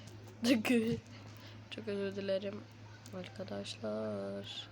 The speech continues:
Selamünaleyküm Kurt kardeş. Merhaba. Piş, piş. Aa! Gel, gel, gel. Heh. Öl, öl, öl, öl, öl, öl, öl. Açım zaten. Öl lan. Öl. Ağzına.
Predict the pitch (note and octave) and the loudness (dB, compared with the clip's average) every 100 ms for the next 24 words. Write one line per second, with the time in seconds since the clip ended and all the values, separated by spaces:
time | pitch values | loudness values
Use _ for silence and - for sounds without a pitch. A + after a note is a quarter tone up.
0 | - - - F#3+ G#3 A3 C4 - A#3 G#3+ | -12 -4 -2 0 0 2 2 2 -2 -4
1 | - F#3+ F#3+ G#3+ - - - - - - | -4 -4 -2 -4 -8 -12 -14 -14 -14 -16
2 | - - - - - - - - - G3 | -16 -16 -16 -16 -16 -18 -18 -16 -6 0
3 | G3 G#3 G3 G3 G3 - - - - - | 4 4 4 0 -4 -12 -16 -18 -14 -10
4 | - - - - - - - C#5+ E5 D#5+ | -8 -8 -10 -14 -14 8 12 12 12 12
5 | G#4 - - - - - - - - - | 12 6 -12 -12 -12 -14 -16 -18 -20 -18
6 | - - - - E4 F#4 F4+ - D#4+ D#4 | -18 -16 -6 -2 2 2 2 4 6 6
7 | - - - - - - - - - - | 2 -12 -14 -14 -14 -16 -18 -18 -18 -18
8 | - - - - - - - - - C#4+ | -18 -18 -18 -18 -18 -18 -18 -16 12 12
9 | D4+ E4 E4 E4 E4 D#4+ E4 E4 E4 D#4 | 12 12 12 12 12 12 12 12 12 12
10 | A#3 - - - D4+ C4+ A#3 A3+ B3 - | 10 2 4 8 10 8 6 6 2 6
11 | F4 D4 G#3 A3+ - - D#4+ D4 - D#4+ | 10 10 10 4 -2 4 6 6 6 8
12 | C4+ G#3 G3+ | 10 8 6